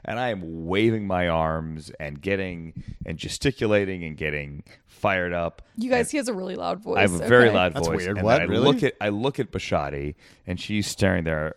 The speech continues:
Speaker 1: at her computer, at her phone, and I'm waiting for some response. And she looks up and she just goes, "I'm sorry, what?"
Speaker 3: I, I've seen
Speaker 2: I,
Speaker 3: that.
Speaker 2: I, what happens is, is that I sit so close to the news desk
Speaker 3: Yes.
Speaker 2: at work,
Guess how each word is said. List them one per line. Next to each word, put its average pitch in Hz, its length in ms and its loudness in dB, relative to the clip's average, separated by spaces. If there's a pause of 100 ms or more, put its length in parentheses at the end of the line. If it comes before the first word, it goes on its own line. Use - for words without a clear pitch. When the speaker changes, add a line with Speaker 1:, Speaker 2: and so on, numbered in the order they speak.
Speaker 1:
at 78 120 -8
her 80 60 -6
computer, 76 500 -6
at 69 100 -2
her 71 100 -2
phone, 67 460 -8 (760)
and 82 280 4
I'm 90 140 2
waiting 95 300 4
for 95 120 -6
some 85 260 -4
response. 71 540 -8
And 80 100 -16
she - 160 -12
looks 82 240 -14
up - 160 -20
and 92 100 -20
she - 60 -20
just - 160 -20
goes, - 240 -20 (2250)
"I'm 95 80 -14
sorry, 87 240 -6
what?" 104 220 -10 (1900)
Speaker 3:
I, 95 200 -6
I've 95 100 -8
seen - 180 -4
Speaker 2:
I, 240 140 2
Speaker 3:
that. 82 160 -6
Speaker 2:
I, 233 140 0 (160)
what 214 180 -2
happens 214 440 -4
is, 202 140 -6
is 202 80 -12
that 202 80 -6
I 185 80 -4
sit - 300 -8
so 196 200 -4
close 185 300 -4
to - 100 -12
the 190 80 0
news 180 260 -2
desk - 280 -2
Speaker 3:
Yes. 175 160 -2
Speaker 2:
at 180 60 -4
work, 175 360 -2